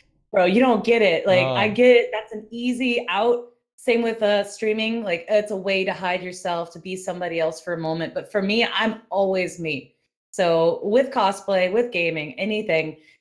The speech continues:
Speaker 1: it's not a way to escape. It's just a fun hobby for me. Like, if my house burned down tomorrow and I lost all of this and all of my cosplay,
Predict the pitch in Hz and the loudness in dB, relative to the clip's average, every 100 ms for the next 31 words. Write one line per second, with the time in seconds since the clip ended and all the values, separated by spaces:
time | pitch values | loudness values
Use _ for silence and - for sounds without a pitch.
0 | - 214 208 214 214 269 262 226 247 226 | -2 -2 0 0 2 4 6 6 6 4
1 | 175 - 208 214 170 - 185 - 170 165 | 2 -2 -2 0 -2 -8 -10 -4 -2 -2
2 | 151 - _ _ _ _ _ _ _ _ | -4 -8 _ _ _ _ _ _ _ _
3 | _ - _ - 170 196 196 208 202 180 | _ -20 _ -4 -2 0 0 0 0 -4
4 | 170 151 139 160 156 156 - 190 - 190 | -8 -8 -8 -4 -4 -4 -8 -12 -10 -4
5 | 190 233 226 240 240 240 220 220 226 185 | -2 0 0 -2 0 2 2 2 0 0
6 | 185 233 262 277 185 156 196 208 196 196 | 2 2 2 0 -2 -2 -2 2 0 0
7 | - - _ _ _ - 208 226 185 226 | -8 -20 _ _ _ -2 0 0 2 4
8 | 311 - - 190 190 220 202 196 180 220 | 4 0 -8 -4 -2 -2 -2 -2 -2 -2
9 | - 302 | -2 -2